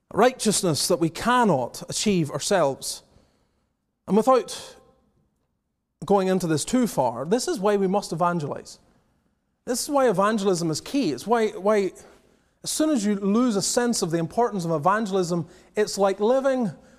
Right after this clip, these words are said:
with all the riches of the world at your fingertips. You have all the wealth that you could ever aspire to desire. All of it is right there in your hands.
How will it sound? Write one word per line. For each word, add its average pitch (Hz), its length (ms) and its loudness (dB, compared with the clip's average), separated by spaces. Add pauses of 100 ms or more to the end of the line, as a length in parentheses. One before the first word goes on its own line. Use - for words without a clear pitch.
with 185 140 0
all 277 320 6
the 285 100 2
riches 240 460 0
of 196 120 2
the 170 80 2
world 156 600 0 (560)
at 208 180 2
your 247 160 2
fingertips. 196 760 -2
You 180 60 6
have 175 120 -4
all 247 220 4
the 262 80 -2
wealth 233 300 0
that 220 60 -14
you 190 60 -10
could 180 220 -2
ever 240 440 2 (560)
aspire 247 580 2
to 226 180 -2
desire. 180 640 2
All 285 240 6
of 165 140 2
it 127 140 -10
is 160 140 -6
right 233 280 2
there 220 220 2
in 208 180 0
your 214 160 2
hands. 185 520 0